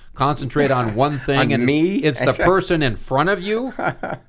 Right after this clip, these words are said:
Speaker 1: Come on, guys, you
Speaker 2: We,
Speaker 1: can do this.
Speaker 2: we have a hard time kinda keeping our concentration. So that's a
Speaker 1: Well,
Speaker 2: really good advice.
Speaker 1: but
Speaker 2: That's
Speaker 1: if you,
Speaker 2: really
Speaker 1: if
Speaker 2: good
Speaker 1: you
Speaker 2: advice.
Speaker 1: remove all the distractions, your phone, other things behind you, it's much easier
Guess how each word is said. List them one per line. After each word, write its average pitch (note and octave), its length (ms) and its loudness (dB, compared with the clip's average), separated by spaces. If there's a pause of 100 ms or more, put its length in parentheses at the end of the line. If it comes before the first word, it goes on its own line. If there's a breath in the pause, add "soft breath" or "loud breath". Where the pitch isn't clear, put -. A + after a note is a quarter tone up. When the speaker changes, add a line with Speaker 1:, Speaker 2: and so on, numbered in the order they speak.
(120)
Speaker 1:
Come A3+ 180 2
on, G#3+ 260 2
guys, G2 400 -2
you C#3 80 0
Speaker 2:
We, D3 80 -2
Speaker 1:
can C3+ 140 0
do F#3+ 180 0
this. G#2 380 -4
Speaker 2:
we E3 80 0
have F3+ 100 2
a D3+ 80 0
hard C#3 240 -4
time A#2+ 300 -2
kinda A2 260 -4
keeping G#2+ 340 -8
our F#2+ 180 -6
concentration. G2+ 720 -10
So A#2 80 -6
that's C3 180 0
a B2+ 40 0
Speaker 1:
Well, B2 160 2
Speaker 2:
really C3+ 280 2
good G#2+ 160 -2
advice. F#2+ 400 -8
Speaker 1:
but C3 100 2
Speaker 2:
That's C3+ 120 0
Speaker 1:
if - 40 -10
you, B2 60 0
Speaker 2:
really A#2+ 180 -2
Speaker 1:
if A2+ 80 -2
Speaker 2:
good F2+ 60 -10
Speaker 1:
you C#3 60 -2
Speaker 2:
advice. C#3 160 0
Speaker 1:
remove E3+ 260 0
all C#3 160 4
the C3 140 -4
distractions, G#2 600 -8
your G2+ 140 -4
phone, G2+ 480 -6
other G#2+ 220 -6
things G#2+ 280 -10
behind F#2+ 380 -10
you, G2+ 80 -6
it's G2+ 160 -10
much F#2 280 -10
easier F#2 680 -8